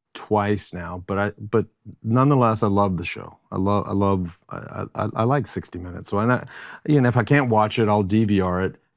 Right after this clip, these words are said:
But this is to your point. And so not this Sunday, but the Sunday p-,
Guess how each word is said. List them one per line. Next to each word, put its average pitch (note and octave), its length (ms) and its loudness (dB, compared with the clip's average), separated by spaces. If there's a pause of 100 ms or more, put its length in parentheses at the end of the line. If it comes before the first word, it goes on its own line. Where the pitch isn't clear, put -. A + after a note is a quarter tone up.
(100)
But - 180 -2
this A2 200 0
is F#2 100 -6
to - 120 -8
your E2 100 -6
point. - 280 -14 (600)
And A#2+ 160 2
so A#2 540 4 (340)
not B2 360 2 (580)
this A2+ 360 0
Sunday, - 560 -2
but F2 180 -2
the F#2+ 60 -4
Sunday G#2 320 0
p-, - 160 -14